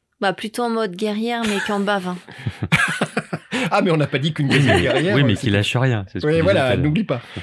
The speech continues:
Speaker 2: Non, mais c'est,
Speaker 1: Non,
Speaker 2: c'était
Speaker 1: ouais,
Speaker 2: ça.
Speaker 1: je pars, euh, et pour les, pour cinq ans en cuisine.
Speaker 2: Ah ouais.
Speaker 1: Cinq ans, les cinq premières années, je me concentre complètement sur la restauration.
Speaker 3: Et, et le chef est toujours là, non ? Il, il est, oui,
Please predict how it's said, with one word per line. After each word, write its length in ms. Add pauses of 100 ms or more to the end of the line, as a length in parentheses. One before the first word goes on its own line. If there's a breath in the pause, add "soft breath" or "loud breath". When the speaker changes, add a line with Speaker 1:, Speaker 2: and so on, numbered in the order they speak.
(160 loud breath)
Speaker 2:
Non, 100
mais 140
c'est, 180
Speaker 1:
Non, 220
Speaker 2:
c'était 140
Speaker 1:
ouais, 60
Speaker 2:
ça. 60
Speaker 1:
je 100
pars, 440
euh, 480
et 200
pour 280
les, 520
pour 160
cinq 340
ans 140
en 60
cuisine. 480 (680)
Speaker 2:
Ah 120
ouais. 80
Speaker 1:
Cinq 400
ans, 140
les 100
cinq 220
premières 340
années, 340
je 100
me 60
concentre 440
complètement 440
sur 180
la 100
restauration. 500 (140)
Speaker 3:
Et, 160
et 40
le 100
chef 240
est 40
toujours 300
là, 120
non ? 180
Il, 320
il 260
est, 200
oui, 220